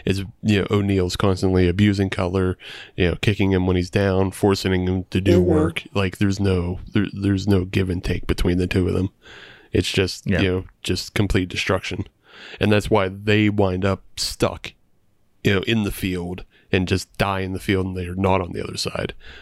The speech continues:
Speaker 1: because they learned
Speaker 3: Yeah.
Speaker 1: nothing. They're, they were only in it for
Speaker 2: Right.
Speaker 1: selfish enrichment.
Speaker 3: Yeah.
Speaker 2: Hmm.
Speaker 3: Yeah,
Speaker 2: Yeah.
Speaker 3: no, that's, that's, like, very, like I said, so a couple of,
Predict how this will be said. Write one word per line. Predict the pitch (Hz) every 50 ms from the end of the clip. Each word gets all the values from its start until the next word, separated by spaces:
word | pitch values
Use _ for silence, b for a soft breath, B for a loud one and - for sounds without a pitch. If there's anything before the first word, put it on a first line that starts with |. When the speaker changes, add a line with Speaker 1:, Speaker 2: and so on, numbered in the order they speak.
| B B -
Speaker 1:
because | - - 95 87
they | 95 95
learned | 92 90 101 101 98 98 95
Speaker 3:
Yeah. | 92 95
Speaker 1:
nothing. | 87 78 92 90 90 90 92 - _
They're, | - 101 101 95 92 92 87
they | 95 101 101
were | 95 95 90 -
only | 101 101 98 95 92 92
in | 92 92
it | 90 -
for | - - - 95 92
Speaker 2:
Right. | - 160 156 160
Speaker 1:
selfish | - 104 95 95 - 95 92 - - - - B B B B B B B B B B B B B B _ -
enrichment. | - 98 95 92 92 92 - - - 80 85 - _ b b b b b b b b b b b b b b b b - - - - - - -
Speaker 3:
Yeah. | 101 87 85 - _ -
Speaker 2:
Hmm. | 185 175 175 175 - _ _ _ _ -
Speaker 3:
Yeah, | 127 131 120
Speaker 2:
Yeah. | 107
Speaker 3:
no, | 107 120 120
that's, | 127 143 - - -
that's, | 139 - - -
like, | 170 131 101
very, | 87 90 120 123 127 127 131 120 -
like | 110 120 123 117
I |
said, | 110 - 107 98 90
so | - - 95
a |
couple | - - 160 160 - 156
of, | 139 B